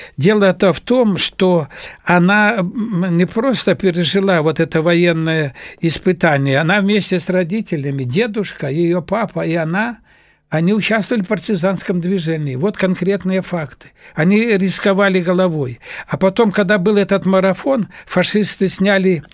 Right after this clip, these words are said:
э, кадровые войска для того, чтобы у-, уничтожить партизанское движение, которое очень сильно мешало. Тылы все бомбило,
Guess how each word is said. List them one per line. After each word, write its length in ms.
э, 320
кадровые 640
войска 540
для 160
того, 320
чтобы 320
у-, 380
уничтожить 680
партизанское 720
движение, 560
которое 360
очень 280
сильно 280
мешало. 580
Тылы 360
все 260
бомбило, 640